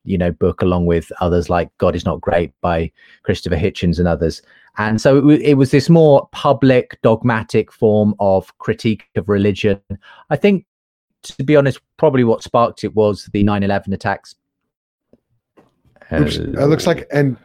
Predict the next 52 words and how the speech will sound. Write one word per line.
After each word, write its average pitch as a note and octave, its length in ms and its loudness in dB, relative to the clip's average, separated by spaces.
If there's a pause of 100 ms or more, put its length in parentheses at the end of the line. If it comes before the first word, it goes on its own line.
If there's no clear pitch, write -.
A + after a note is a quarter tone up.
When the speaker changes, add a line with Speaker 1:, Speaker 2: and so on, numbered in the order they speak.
(420)
Speaker 2:
and, B2+ 260 -2
well, C3 180 2
we're C#3+ 80 4
having C#3+ 220 2
all C3+ 100 2
kinds C#3 200 -2
of A#2+ 80 4
Speaker 1:
Oh. G2 60 2
Speaker 2:
fun A#2 140 -2
because A#2+ 360 0
Speaker 1:
<laughs> - 20 -16 (420)
Speaker 2:
I F3 120 2
was G3+ 140 4
just E3 200 -2
talking D#3+ 460 -2 (420)
and D3 180 0
it - 80 -2
turns D#3+ 200 -2
out D3+ 120 2
I D3 80 4
was C#3 160 0
on B2+ 180 -2
mute. B2+ 300 -2
So B2+ 320 -2 (420)
the, D#3+ 480 2 (540)
uh, C3+ 440 2 (180)
Speaker 1:
<laughs> C#3+ 160 -4
Speaker 2:
so F#3 160 2 (420)
between G3 340 2
the F#3 60 4
two A3+ 180 2
of G3 80 6
us, D#3 260 0
it's C#3+ 220 -6
amazing D#3+ 440 0
that C3+ 80 -2
we C3+ 100 -2
both D3 320 -2 (280)
actually, D3+ 300 -2
we D3+ 140 0
do G3+ 180 4
this F3 200 2
for E3 120 2
a D#3+ 100 4
living. C#3 320 0
This D3+ 180 -6
is, C#3+ 140 -4
uh, B2+ 280 -2
this D3 140 -14
is C#3+ 100 0
our B2 100 -6
job. E3 220 -2